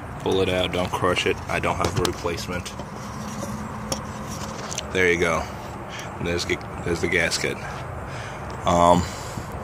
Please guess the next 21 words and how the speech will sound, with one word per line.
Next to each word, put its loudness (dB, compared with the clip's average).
so -2
gunky 2
side 4
out. 4
I'll 2
just 0
place 4
it 0
there. 6
Remember -2
not -2
to -2
crush 4
it. 8
Another 0
thing, 6
another 4
obstacle 4
is, 4
oh 6
my -2